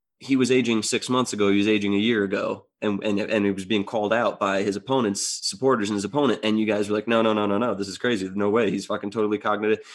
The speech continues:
They even brought it up to say, "Oh, he's cognitively tested every fucking other week, or every two weeks," or whatever the fuck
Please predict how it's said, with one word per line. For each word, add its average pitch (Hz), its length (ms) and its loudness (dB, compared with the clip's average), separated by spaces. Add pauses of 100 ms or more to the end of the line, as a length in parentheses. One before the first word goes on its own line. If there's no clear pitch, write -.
(120)
They 123 60 0
even 127 360 2 (560)
brought 120 240 2
it 107 80 2
up - 220 2
to - 80 -8
say, 101 400 0 (340)
"Oh, 120 140 4
he's 104 160 2
cognitively 107 640 0
tested 104 400 0
every 104 240 2
fucking 107 280 0
other 101 200 2
week, 107 200 2
or 104 40 4
every 101 160 2
two 110 160 -2
weeks," 107 180 0
or 104 60 0
whatever 143 260 0
the 110 80 -2
fuck 101 220 -6